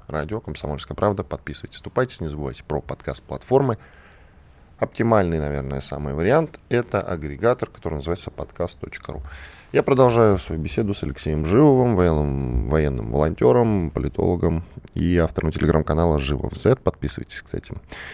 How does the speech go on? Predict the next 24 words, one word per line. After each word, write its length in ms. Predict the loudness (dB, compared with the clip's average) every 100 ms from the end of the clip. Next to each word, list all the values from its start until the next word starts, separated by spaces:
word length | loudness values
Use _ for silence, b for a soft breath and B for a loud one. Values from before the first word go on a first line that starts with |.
| B -4
Леш, 100 | 0
по 100 | 2
поводу 240 | 4 4
бомбардировщиков, 840 | 4 4 4 6 6 6 2 -4 -4
самолетов, 580 | 0 2 2 2 0 -4
истребителей, 680 | -4 -2 0 0 0 0 0
которые 440 | 0 0 0 2
у 40 | 2
нас 160 | 0
до 100 | 0
сих 100 | -2
пор 200 | -2 -2
никак 320 | 0 0 0 0
в 40 |
ангары 300 | 0 2 2
загнать 360 | 0 -2 -4 0
не 60 | 2
могут, 340 | 4 2 2
держат 260 | 0 -2 0
на 80 | 2
улице 300 | 4 2 -2
под 140 | -2
открытым 420 | -2 -4 -6 -2
небом. 320 | -2 0 -2